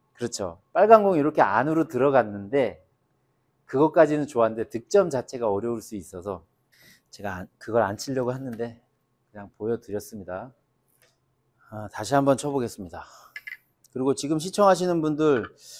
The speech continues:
혹시라도 궁금한 게 있으면, 질문을 하고 싶으신 분들은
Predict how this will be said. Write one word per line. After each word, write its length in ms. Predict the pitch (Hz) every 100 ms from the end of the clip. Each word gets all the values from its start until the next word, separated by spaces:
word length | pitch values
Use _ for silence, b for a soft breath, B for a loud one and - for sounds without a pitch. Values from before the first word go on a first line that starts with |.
| B _
혹시라도 840 | 220 220 - 226 202 180 175 165 -
궁금한 520 | 151 202 226 214 196
게 160 | 160
있으면, 580 | 131 - 139 156 113 90 _ _ _ _ _
질문을 560 | - 139 170 180 180 165
하고 200 | 160 151
싶으신 440 | - - 143 147
분들은 540 | 123 117 123 135 101